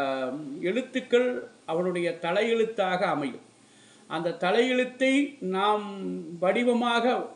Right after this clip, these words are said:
வாழ்க்கையில் வாழ்வதே ஒரு சிறப்பு. அந்த தலையெழுத்திற்கு காரணமாக இருக்கக்கூடியது ர-, எழுத்துக்கள். எழுத்துக்கள் சரியாக இருந்தால் எண்ணங்கள் பலமாக வாழலாம் அப்படிங்கிற ஒரு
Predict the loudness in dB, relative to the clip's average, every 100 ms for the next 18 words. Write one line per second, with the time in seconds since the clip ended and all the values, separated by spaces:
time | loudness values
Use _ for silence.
0 | -18 -14 -2 2 4 4 2 0 0 -2
1 | 0 4 4 4 4 4 2 0 -2 -2
2 | -6 -6 -2 -2 0 2 4 4 2 -6
3 | -8 -10 -2 0 2 0 0 2 2 0
4 | -4 -6 -4 -2 -2 0 -2 0 -2 -4
5 | -2 0 0 -2 -6 -4 -4 -4 -2 -2
6 | -2 -4 -2 0 0 0 0 2 2 2
7 | 0 0 0 -2 -6 -16 -20 -20 -10 0
8 | 2 4 2 6 6 4 0 -12 -10 0
9 | 2 2 0 -2 -2 0 2 2 4 2
10 | 2 -2 -2 0 2 2 2 2 2 0
11 | -4